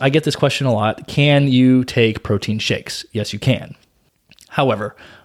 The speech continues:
protein powder, especially whey isolate,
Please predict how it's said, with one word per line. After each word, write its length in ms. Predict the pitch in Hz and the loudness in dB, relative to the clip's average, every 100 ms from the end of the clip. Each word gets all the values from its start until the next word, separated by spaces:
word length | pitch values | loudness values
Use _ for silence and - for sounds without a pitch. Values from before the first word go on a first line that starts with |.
| _ - | _ 0
protein 760 | 160 165 - 151 139 139 131 _ _ | 0 2 2 2 4 2 0 _ _
powder, 540 | - 156 139 107 95 - _ _ _ _ _ _ - | -6 -2 0 -2 -6 -10 _ _ _ _ _ _ -12
especially 380 | - 123 - | -2 0 2
whey 260 | 113 107 107 | 2 2 2
isolate, 560 | 113 101 - 104 92 | 2 -2 -4 -6 -6